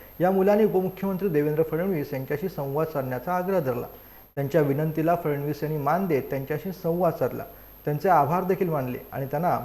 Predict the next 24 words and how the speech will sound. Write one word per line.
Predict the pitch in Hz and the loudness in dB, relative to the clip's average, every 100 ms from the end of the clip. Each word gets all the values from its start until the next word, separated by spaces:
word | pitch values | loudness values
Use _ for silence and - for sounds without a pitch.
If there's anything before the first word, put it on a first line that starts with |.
| 127 | -4
भावी | 139 190 | -2 2
वाटचालीसाठी | 160 131 147 139 135 131 190 | 2 2 0 -2 -4 -6 -6
शुभेच्छा | - 139 156 - | -2 -2 -2 -4
देखील | 185 185 185 | -6 -2 -2
दिल्या. | 135 - - - _ _ _ _ _ _ _ _ _ _ - 165 | 0 -2 -8 -20 _ _ _ _ _ _ _ _ _ _ -2 4
गुरुपौर्णिमेचं | 254 226 285 285 277 269 | 4 4 2 2 2 6
औचित्य | 202 180 240 233 233 | 6 6 2 2 2
साधून | 226 175 185 214 | 4 2 2 2
खंडाळे | 165 156 160 180 | -2 0 4 4
येथील | 170 - 202 | 2 0 -4
श्री | 202 214 | -2 -4
सिद्धी | 208 160 190 | -2 -2 -2
साई | 214 202 196 | -2 0 2
मंदिरामध्ये | 165 147 156 147 139 185 | 0 0 0 0 -2 -2
नुकतेच | 147 131 - 170 - | -4 -6 -4 -4 -4
संस्थापिका | 139 139 196 202 202 208 | -8 -6 -6 -6 -2 0
उज्ज्वला | 143 135 143 151 | 0 0 0 0
चंदनशिव | 151 135 135 147 139 151 | 0 -4 -4 -6 -6 -4
यांच्या | 135 127 156 | -4 -4 -4
उज्ज्वल | 143 135 180 214 | -4 -4 0 0
भविष्य | 196 170 - 202 | 0 -2 -4 -4
सामाजिक | 135 131 135 139 | -2 -2 -2 -4
संस्थेच्या | 143 127 139 143 131 | -6 -6 -4 -4 -2
अंतर्गत | 127 127 196 156 | -4 -2 0 2